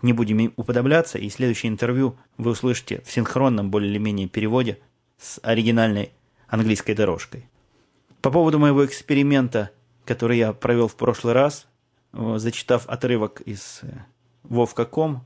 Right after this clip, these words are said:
где про русских программистов было, если вы помните, мнения разделились в отношении пять к одному.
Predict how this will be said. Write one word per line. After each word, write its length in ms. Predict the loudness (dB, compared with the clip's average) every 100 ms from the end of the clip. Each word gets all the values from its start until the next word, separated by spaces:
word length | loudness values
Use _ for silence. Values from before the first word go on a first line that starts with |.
| _
где 600 | -8 -8 -4 -6 -6 -10 -18 _ _ _ _
про 160 | -4 -2
русских 300 | -2 -6 -4
программистов 600 | -2 0 0 -2 -4 -4
было, 140 | -2
если 220 | -4 -4 -6
вы 100 | -4
помните, 480 | -4 -4 -4 -8 -16 _ _ _ _ _ _ _ _
мнения 380 | 2 4 4 4
разделились 680 | 4 4 2 4 0 -2 -8
в 120 | -4
отношении 560 | -2 -2 0 2 2 0
пять 320 | 0 0 0
к 80 | -2
одному. 480 | 0 0 -2 -6